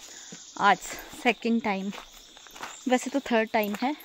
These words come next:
जो हम उसमें से bean निकाल रहे हैं, but फर्स्ट time तो ऐसे ही थोड़ा थोड़ा सा था। second time हुआ था तेरह, साढ़े तेरह हज़ार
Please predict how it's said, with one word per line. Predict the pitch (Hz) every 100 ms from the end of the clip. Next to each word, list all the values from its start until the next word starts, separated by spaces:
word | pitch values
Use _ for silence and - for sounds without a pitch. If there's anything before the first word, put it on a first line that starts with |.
| -
जो | 202 196 196 185 185 190 185 190 208
हम | 196 196 208 - - - -
उसमें | - 220 226
से | 214 208
bean | 196 196
निकाल | 196 190 185
रहे | 190
हैं, | 190 180 185 262 - - - - - -
but | 233
फर्स्ट | - - 269 -
time | 240 220 226
तो | 233
ऐसे | 185 208 226
ही | 214 -
थोड़ा | 214
थोड़ा | 208 220
सा | 208 226
था। | - 262 - - - - - -
second | 233 202 214 208
time | 208 202 202
हुआ | 185 202 185
था | - 208 180 196 - - - - - - -
तेरह, | 196 185
साढ़े | - 233 240
तेरह | - 247 233
हज़ार | 240 226